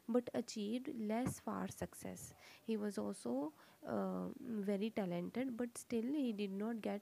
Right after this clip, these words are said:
that much fama-, fame and name like Thomas Carlyle did. So he wrote the biography of his friend named John Sterling. History of Frederick two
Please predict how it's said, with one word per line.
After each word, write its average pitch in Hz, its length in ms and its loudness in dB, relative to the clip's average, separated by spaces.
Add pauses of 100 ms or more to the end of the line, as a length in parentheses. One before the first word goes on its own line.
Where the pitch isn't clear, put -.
that 190 300 -2
much 226 260 -2
fama-, 190 460 0 (140)
fame 220 380 0 (380)
and 208 260 0
name 202 380 2 (100)
like 208 220 0
Thomas 190 380 0
Carlyle 196 460 0
did. 247 220 0 (320)
So 254 180 0
he 226 200 0
wrote 208 220 0
the 233 80 0
biography 185 760 -2
of 202 140 0
his 196 180 0
friend 196 340 -2
named 208 300 0 (360)
John 190 380 2
Sterling. - 500 -6 (560)
History 269 600 0
of 240 260 0
Frederick 208 560 0 (140)
two 214 360 2